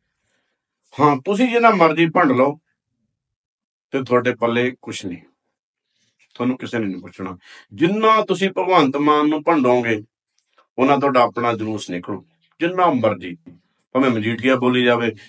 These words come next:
ਸੁਖਬੀਰ ਬੋਲੀ ਜਾਵੇ, ਬੀਬੀ ਸੁਖਬੀਰ, ਅਹ, ਹਰਸਿਮਰਤ ਕੌਰ ਬਾਦਲ ਬੋਲੀ ਜਾਵੇ, ਆ ਰਾਜੇ ਵੜਿੰਗ ਵਰਗੇ ਜਿਹੜੇ ਮਰਜ਼ੀ ਬੋਲੇ ਚਲੋ, ਤੁਹਾਨੂੰ ਲੋਕਾਂ ਨੇ ਹੁਣ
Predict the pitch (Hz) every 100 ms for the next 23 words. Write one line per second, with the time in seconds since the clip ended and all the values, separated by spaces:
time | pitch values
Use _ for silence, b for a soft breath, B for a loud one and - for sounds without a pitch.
0 | B - 113 120 127 127 127 127 123 123
1 | 117 117 113 B B 98 123 123 117 110
2 | 98 107 120 107 107 101 110 110 117 117
3 | 107 117 101 104 107 113 110 110 110 110
4 | 110 104 98 B - 113 113 113 107 104
5 | 110 110 110 131 160 190 208 175 131 127
6 | 120 98 92 90 85 85 _ _ _ _
7 | _ _ _ _ _ _ _ _ _ -
8 | 131 147 143 123 113 127 127 120 107 113
9 | 107